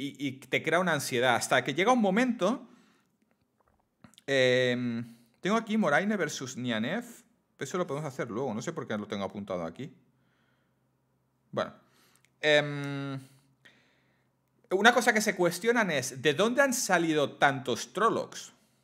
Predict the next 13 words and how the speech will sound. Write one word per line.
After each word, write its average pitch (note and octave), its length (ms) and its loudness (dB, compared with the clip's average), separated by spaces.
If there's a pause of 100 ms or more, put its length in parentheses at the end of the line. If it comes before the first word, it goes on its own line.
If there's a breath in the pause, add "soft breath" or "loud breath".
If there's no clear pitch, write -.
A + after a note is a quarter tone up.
(560)
O - 20 -20
sea, - 280 0 (440 loud breath)
¿por D3+ 240 2
qué G3 140 0
si B3+ 120 0
había G#3+ 220 2
tantos E3+ 360 -2
Trollocs D#3+ 600 0 (160)
no D3+ 400 2
arrasaron D3 500 4
campo C3 360 4
de A#2 100 4
Edmond? G#2 480 -4